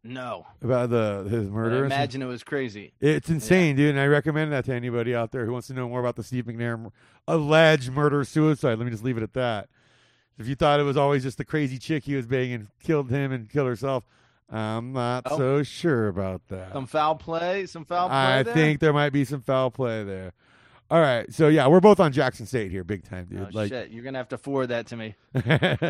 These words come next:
Speaker 2: will,
Speaker 1: Yeah,
Speaker 2: I
Speaker 1: for
Speaker 2: will.
Speaker 1: sure.
Speaker 2: Uh, yeah. All right, moving on. Uh, we got, dude, this is the final, uh, the other national semifinal game for the F C S. South Dakota State Jackrabbits, baby.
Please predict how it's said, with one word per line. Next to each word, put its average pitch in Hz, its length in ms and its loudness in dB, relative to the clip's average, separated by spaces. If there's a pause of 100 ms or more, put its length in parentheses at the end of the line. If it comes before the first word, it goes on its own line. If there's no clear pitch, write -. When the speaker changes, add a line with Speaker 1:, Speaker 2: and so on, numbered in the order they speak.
(240)
Speaker 2:
will, 120 100 2
Speaker 1:
Yeah, 107 60 -2
Speaker 2:
I - 40 -6
Speaker 1:
for 110 80 -2
Speaker 2:
will. 101 100 -2
Speaker 1:
sure. 95 180 -14 (360)
Speaker 2:
Uh, 123 260 0
yeah. 98 140 -6 (300)
All 175 80 6
right, 160 160 4
moving 202 220 6
on. 226 300 6
Uh, 151 580 4
we 160 160 8
got, 175 300 6
dude, 147 360 4
this 147 160 0
is 151 60 -14
the 151 80 0
final, 170 540 0 (180)
uh, 151 100 0
the 143 100 0
other 170 140 2
national 165 320 -2
semifinal 160 500 -6
game 147 200 -8
for 131 80 -20
the 151 100 -4
F 147 120 -6
C 147 140 -6
S. 143 300 -2 (380)
South 196 340 4
Dakota 214 300 6
State 175 220 2
Jackrabbits, 185 840 6
baby. 185 580 4